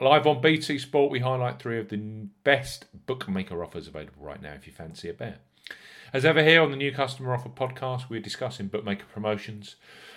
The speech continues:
and what specific offers are available for new customers. This podcast is for listeners of eighteen and above. Please be gamble aware. You can visit be gamble aware dot org for more information. And, of course, please bet responsibly.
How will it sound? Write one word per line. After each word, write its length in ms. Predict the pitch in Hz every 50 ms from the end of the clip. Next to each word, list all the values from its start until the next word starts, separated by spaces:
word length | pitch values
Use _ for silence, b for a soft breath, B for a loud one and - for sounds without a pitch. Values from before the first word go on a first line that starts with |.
| B B
and 100 | 135 131
what 220 | 131 147 147 -
specific 480 | - - - 135 127 147 135 143 143 151
offers 320 | 139 123 127 147 135 127
are 80 | 135 135
available 400 | 123 131 131 127 127 120 107 101
for 120 | - 110
new 140 | 101 98 90
customers. 600 | - - - 95 - - - 107 107 107 - - _ B B B B B B B
This 140 | - 139 127
podcast 600 | - - 156 156 156 - 131 123 110 98 - -
is 60 | -
for 100 | - 104
listeners 340 | 101 101 98 - - 87 82
of 100 | 85 85
eighteen 420 | 87 85 80 80 - 87 82 80
and 80 | 80 80
above. 360 | - - 90 90 90 - -
Please 220 | - 139 131 127
be 100 | 127 -
gamble 340 | 98 101 92 87 82 76 82
aware. 220 | 80 80 90 90 90
You 100 | 92 87
can 180 | - 90 85
visit 280 | 80 107 107 113 - -
be 140 | - 104 101
gamble 340 | 113 107 110 110 107 117
aware 240 | 107 107 113 113 113
dot 160 | 107 117 110
org 240 | - 104 107 113 110
for 80 | - 95
more 240 | 95 95 95 107 110
information. 560 | 107 - - 110 104 107 113 - - 101 95
And, 200 | 95 98 101 107
of 100 | 113 -
course, 340 | - 123 117 104 92 87 -
please 260 | - - 92 98 95
bet 220 | - 90 95 -
responsibly. 680 | 98 - - _ - - - - - _ - - -